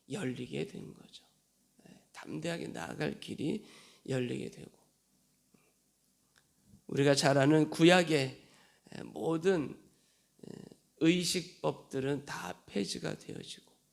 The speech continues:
이제는 예수 그리스도의 이름만으로 하나님 앞에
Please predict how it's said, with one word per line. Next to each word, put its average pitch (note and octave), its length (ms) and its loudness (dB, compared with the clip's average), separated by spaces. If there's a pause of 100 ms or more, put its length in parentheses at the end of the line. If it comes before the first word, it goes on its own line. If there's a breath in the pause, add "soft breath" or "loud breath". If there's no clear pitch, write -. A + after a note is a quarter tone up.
(1800)
이제는 C3+ 440 0 (520 loud breath)
예수 A3+ 640 6
그리스도의 G#3 560 2
이름만으로 F#3+ 1200 0 (300)
하나님 D#3 420 -2
앞에 E3+ 480 -4